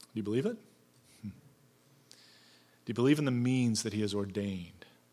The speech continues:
He saved you. So Paul writes to Timothy, "I charge you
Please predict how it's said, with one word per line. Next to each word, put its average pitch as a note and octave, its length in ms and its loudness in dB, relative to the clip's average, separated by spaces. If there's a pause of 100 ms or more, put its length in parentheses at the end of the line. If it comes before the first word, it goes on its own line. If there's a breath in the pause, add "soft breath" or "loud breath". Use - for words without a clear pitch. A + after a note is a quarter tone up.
(1200 soft breath)
He - 40 -14
saved A#2+ 320 2
you. A2 440 2 (3500 soft breath)
So - 180 -20
Paul A2+ 160 4
writes F#2+ 220 0
to F#2 80 -12
Timothy, F#2+ 340 -4
"I F2+ 60 -8
charge B2+ 500 -2
you F2+ 140 -16